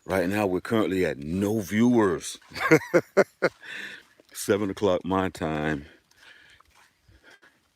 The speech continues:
roughly Eastern Standard Time, which is,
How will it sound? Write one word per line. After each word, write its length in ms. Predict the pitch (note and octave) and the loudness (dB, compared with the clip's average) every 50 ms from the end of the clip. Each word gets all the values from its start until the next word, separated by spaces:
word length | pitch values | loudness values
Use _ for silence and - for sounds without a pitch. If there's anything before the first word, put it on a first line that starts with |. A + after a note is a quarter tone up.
| - | -4
roughly 500 | - F2 E2 - - E2 E2+ E2 D2+ D2 D2 _ _ - - - - - - - - _ _ _ _ _ _ _ _ _ - - - | 0 0 0 0 0 -2 0 0 0 -4 -6 _ _ -20 -20 -20 -20 -20 -20 -20 -20 _ _ _ _ _ _ _ _ _ -12 -4 0
Eastern 260 | A2+ A2+ G2+ - G2+ | 0 0 2 0 -2
Standard 400 | F2+ - - A2 G#2+ G2 E2+ - | 0 2 4 4 6 4 2 0
Time, 420 | - F2 D#2+ D2+ D2 D2+ D#2+ F2+ - - - - - - _ _ _ _ _ _ _ _ - _ - - - - | -2 -2 -2 -2 -2 -4 -6 -8 -10 -18 -20 -20 -20 -20 _ _ _ _ _ _ _ _ -20 _ -20 -20 -10 -4
which 280 | E2+ E2+ E2 - - | -2 -2 0 0 -2
is, 920 | F2 E2 D#2 D2+ C#2+ C#2+ D2 C#2+ C#2 D2 C#2+ C#2 D2 D2 C#2 C2 - - | -2 0 0 0 0 0 -2 -2 -2 -2 -2 -4 -4 -6 -6 -8 -10 -10